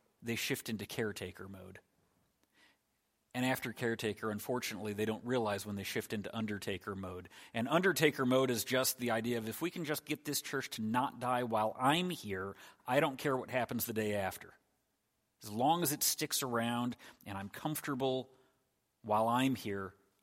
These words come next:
I don't care about what the church is doing. And it's easy to fall into that. I,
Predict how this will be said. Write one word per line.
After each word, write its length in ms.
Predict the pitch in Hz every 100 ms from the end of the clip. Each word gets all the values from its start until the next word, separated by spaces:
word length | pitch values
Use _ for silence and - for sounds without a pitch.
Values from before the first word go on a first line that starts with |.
| _
I 120 | 113
don't 160 | 123 123
care 260 | - 123
about 180 | 110 104
what 160 | 110 -
the 60 |
church 300 | 104 113 107
is 80 | 104
doing. 120 | 110 - -
And 140 | 170
it's 120 | 170 202
easy 180 | 233 240
to 60 |
fall 260 | - 175 175
into 120 | 190
that. 200 | 113 101 - -
I, 120 | -